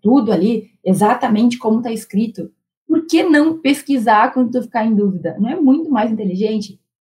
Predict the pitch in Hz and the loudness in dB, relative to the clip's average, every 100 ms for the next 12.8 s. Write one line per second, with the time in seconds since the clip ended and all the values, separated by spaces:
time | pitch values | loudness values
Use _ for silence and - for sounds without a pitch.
0 | _ _ _ - 233 190 196 135 - - | _ _ _ -2 2 2 0 -8 -12 -8
1 | 202 160 151 - _ 262 233 196 214 220 | -6 -6 -8 -14 _ -8 -4 -4 -2 -2
2 | 190 185 147 - _ _ _ _ _ _ | -4 -8 -14 -20 _ _ _ _ _ _
3 | 214 - 269 262 - 240 - 233 233 220 | -14 -6 -6 -6 -8 -12 -8 -2 -2 0
4 | 190 190 185 165 180 170 143 _ _ _ | -2 -2 -6 -6 -4 -4 -8 _ _ _
5 | - 233 196 196 226 240 220 220 208 202 | 0 2 0 -2 0 2 2 0 0 -2
6 | 180 175 165 165 233 240 247 262 214 220 | -4 -6 -8 -10 -10 -8 -8 -4 -2 -2
7 | 240 202 190 202 190 185 180 262 294 262 | -2 0 0 -2 -4 -8 -6 -6 -4 -2
8 | 262 247 247 226 208 214 - - 294 285 | -4 -6 -4 -2 -2 -4 -6 -10 -8 -2
9 | 233 262 - _ _ _ _ _ _ 285 | 0 0 -4 _ _ _ _ _ _ -8
10 | - 302 330 320 254 247 285 240 240 269 | -2 0 2 2 2 2 2 -2 -2 -2
11 | - _ _ 254 262 254 240 240 247 269 | -4 _ _ -2 2 2 2 -2 -4 -2
12 | 262 247 247 254 254 208 180 | -4 -4 -4 -6 -4 -6 -6